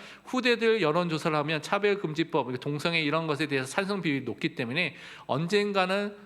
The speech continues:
통과되게 돼 있습니다. 그러니까 뭐 동성애라든 나중에 동물과 살든 뭐 살든 다 네가 하는 대로 다 옳다는 시대가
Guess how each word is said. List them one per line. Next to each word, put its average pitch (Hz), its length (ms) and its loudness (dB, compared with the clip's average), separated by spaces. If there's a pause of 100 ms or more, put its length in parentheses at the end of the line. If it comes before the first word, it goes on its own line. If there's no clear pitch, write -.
(120)
통과되게 208 520 0
돼 123 80 0
있습니다. 104 640 -4 (340)
그러니까 240 240 2
뭐 175 340 2
동성애라든 185 920 2 (200)
나중에 170 420 2
동물과 196 500 4
살든 190 460 2
뭐 165 360 -2
살든 214 440 0
다 190 240 6
네가 175 280 0
하는 214 260 0
대로 202 140 0
다 175 140 2
옳다는 180 560 0
시대가 214 720 0